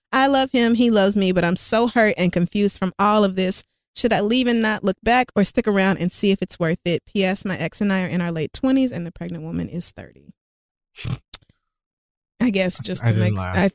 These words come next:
Speaker 1: feel like because we were gonna probably have that question, but signed Papaya.
Speaker 2: <laughs>
Speaker 1: So you asked for the mess, and I
Speaker 2: There's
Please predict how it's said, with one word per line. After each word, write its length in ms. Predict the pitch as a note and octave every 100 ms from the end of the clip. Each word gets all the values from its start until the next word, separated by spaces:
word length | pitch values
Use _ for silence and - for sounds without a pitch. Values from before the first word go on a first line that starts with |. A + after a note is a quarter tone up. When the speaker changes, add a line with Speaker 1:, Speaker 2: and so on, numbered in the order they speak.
| _ -
Speaker 1:
feel 160 | A3+
like 180 | G3+ G3+ -
because 280 | F3 F3
we 100 | F#3
were 100 | E3+
gonna 380 | F3 D#3+ D#3 F3+ - _
probably 280 | - F#2+ F#3+
have 180 | - F#2+
that 140 | F2+
question, 460 | - - - F#2+ -
but 220 | F#2 G#2 _ - - _ _ _
signed 720 | - - C#4+ C4+ C4 C4 B3 - _ _ _ _ _
Papaya. 640 | G#3 - - A2 C3+ E3+ - _ _ _ _ _ -
Speaker 2:
<laughs> 60 | B2 - - _ _ _ _ _ - -
Speaker 1:
So 260 | - F3 D#3+
you 260 | F#3 A#3 C4
asked 380 | A3 A3 -
for 100 | - F#3+
the 60 |
mess, 440 | F#3 E3 E3 - - -
and 140 | F#4+
I 80 |
Speaker 2:
There's 60 | G4+